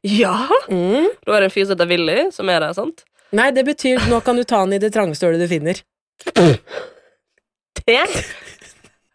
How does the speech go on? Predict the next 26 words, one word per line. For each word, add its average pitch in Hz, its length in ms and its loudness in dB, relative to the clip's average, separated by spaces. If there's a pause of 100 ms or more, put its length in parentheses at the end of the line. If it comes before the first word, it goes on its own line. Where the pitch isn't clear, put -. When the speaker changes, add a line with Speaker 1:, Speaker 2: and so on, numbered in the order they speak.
(140)
Speaker 1:
er 185 760 0 (280)
ikke, - 600 -2 (1040)
den 240 140 2
har 233 100 2
ikke 233 120 -2
jeg 202 80 -6
prøvd. 269 200 0 (800)
Den 185 200 2
er 180 80 4
jo, 180 120 4 (360)
gleder 190 220 4
jeg 185 80 2
meg 170 80 0
selvfølgelig 175 260 -4
til 156 60 -4
å - 80 -4
teste. 175 220 -4 (120)
Speaker 2:
Mm. 208 140 2 (100)
Speaker 1:
Eh, 190 720 2
det 311 100 -10
trangeste 311 600 -2 (100)
hølet, 226 760 -2
det 226 80 -4
må 262 160 0
vel 175 140 -2
være 220 100 -2